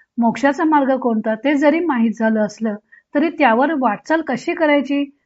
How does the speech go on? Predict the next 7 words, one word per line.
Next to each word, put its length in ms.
ते 100
सद्गुरू 560
शिष्याच्या 640
मनाची 600
जडणघडण 720
विचारात 400
घेऊन 300